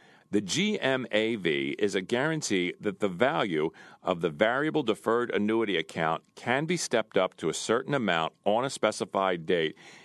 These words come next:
if the actual account value is lower than the guaranteed minimum accumulation amount,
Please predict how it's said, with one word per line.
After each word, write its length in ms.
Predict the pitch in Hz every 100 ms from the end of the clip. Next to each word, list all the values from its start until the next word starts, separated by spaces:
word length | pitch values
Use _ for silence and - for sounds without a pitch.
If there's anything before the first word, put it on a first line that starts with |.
| _
if 180 | 107 -
the 140 | 98
actual 400 | 95 95 - 80
account 460 | 78 - 143 185 -
value 420 | 90 73 78 78
is 220 | 90 85 90
lower 540 | 113 160 120 78 76
than 180 | - 82
the 80 | 80
guaranteed 680 | 95 90 92 95 92 82 80
minimum 400 | 107 117 117 110
accumulation 800 | 85 - 101 95 90 87 - 78
amount, 400 | 78 73 69